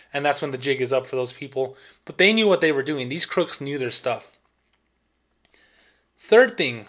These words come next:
her address was not correct on the check. Now, the tellers only have the most up-to-date address on their system. This was not that address. That should have been another flag. They should have said, "Hey, Sarah, quote unquote,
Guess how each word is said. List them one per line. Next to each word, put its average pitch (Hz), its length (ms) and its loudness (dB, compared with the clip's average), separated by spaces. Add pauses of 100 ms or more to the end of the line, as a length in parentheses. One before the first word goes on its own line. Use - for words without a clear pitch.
her 180 180 4
address 170 480 6
was 151 100 -4
not 175 240 2
correct 165 360 2
on 147 180 0
the 143 80 -6
check. - 460 -4 (540)
Now, 156 380 4
the 151 120 0
tellers 214 540 4
only 180 280 2
have 165 260 2
the 165 60 -6
most 156 360 -2
up-to-date 151 480 -2
address 135 360 -2
on 131 160 -4
their 120 100 -6
system. 123 520 -4 (680)
This 165 180 -4
was 160 140 -2
not 170 220 6
that 147 160 6
address. 131 400 0
That 143 160 0
should 175 140 -2
have 160 80 -2
been 175 100 0
another 175 260 2
flag. 165 540 0 (360)
They 147 80 -10
should 160 180 -4
have 151 80 0
said, 156 200 2
"Hey, 190 560 -2 (340)
Sarah, 160 720 4
quote 143 260 0
unquote, 175 560 -2